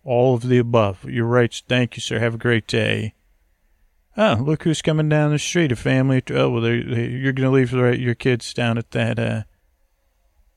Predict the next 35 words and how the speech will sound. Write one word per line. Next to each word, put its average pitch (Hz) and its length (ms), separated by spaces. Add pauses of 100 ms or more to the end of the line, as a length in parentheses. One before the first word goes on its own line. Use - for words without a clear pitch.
(300)
yeah, 117 120
well, 117 100
they're 120 140
gonna 113 120
play 117 240
on 104 80
the 107 60
beach. 117 440
Well, 123 100
that 120 100
makes 117 240
perfect 123 340
sense. 120 220
How 123 100
you 127 140
doing? 127 500 (1500)
Uh, 110 800
you, 131 320
you're, 127 480
you're, 120 420
you're, 123 520
you're, 117 240
yeah, 120 340 (240)
you're 123 260
the, 123 240
you're 123 200
the, 117 680
uh, 113 40
father 120 420
and 120 100
the 120 60
mother 117 320
from 110 320
the, 107 300
uh, 104 300